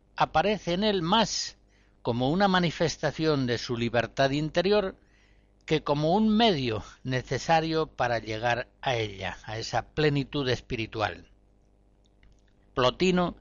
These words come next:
siguiendo los planteamientos platónicos,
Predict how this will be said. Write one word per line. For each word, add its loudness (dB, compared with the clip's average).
siguiendo 0
los -2
planteamientos -2
platónicos, -2